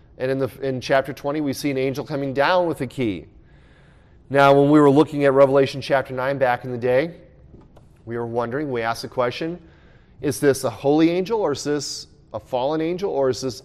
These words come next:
the fallen angel, Satan? And we, we argued and came on the conclusion, settled on the conclusion that this was Satan,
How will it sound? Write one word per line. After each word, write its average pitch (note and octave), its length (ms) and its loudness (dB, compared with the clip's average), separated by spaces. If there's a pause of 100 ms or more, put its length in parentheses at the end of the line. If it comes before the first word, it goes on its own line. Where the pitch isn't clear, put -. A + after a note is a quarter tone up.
(120)
the E3 300 -4
fallen G#2+ 380 0
angel, F#2+ 280 -12
Satan? D3 540 -2 (1120)
And E3 220 4
we, D#3 320 4
we D#3 240 2
argued D#3+ 840 4 (400)
and D3 140 -6
came G3+ 300 4
on F3 180 6
the D#3+ 80 2
conclusion, E3 640 0
settled F3+ 320 4
on - 20 -2
the D3 100 -4
conclusion D3+ 560 -2
that B2 100 -10
this C#3 180 -4
was A#2 120 -8
Satan, A2+ 500 -4